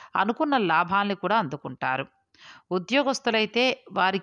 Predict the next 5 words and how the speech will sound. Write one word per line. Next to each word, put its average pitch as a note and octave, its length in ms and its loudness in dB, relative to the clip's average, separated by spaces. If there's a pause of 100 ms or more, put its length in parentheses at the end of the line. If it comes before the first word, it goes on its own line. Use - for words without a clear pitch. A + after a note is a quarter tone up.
పనికి G#3 260 0
సంబంధించిన G3+ 680 0
ఒడిదుడుకుల G#3 720 2
నుంచి A#3 400 2
గట్టెక్కుతారు. C3 720 0